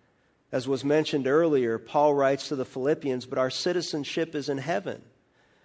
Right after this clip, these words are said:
and we eagerly await a Savior from there, the Lord Jesus Christ,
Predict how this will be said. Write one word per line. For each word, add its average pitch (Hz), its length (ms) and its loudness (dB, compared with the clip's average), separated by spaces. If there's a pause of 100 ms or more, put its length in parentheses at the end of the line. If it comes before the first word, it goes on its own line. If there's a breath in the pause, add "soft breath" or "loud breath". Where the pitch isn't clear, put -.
(260 soft breath)
and 156 180 2
we 156 120 4
eagerly 170 640 2
await 160 360 6
a 151 60 4
Savior 165 600 0
from 127 300 -4
there, 120 220 0
the 127 120 -4
Lord 147 360 4
Jesus 151 420 0
Christ, 123 640 0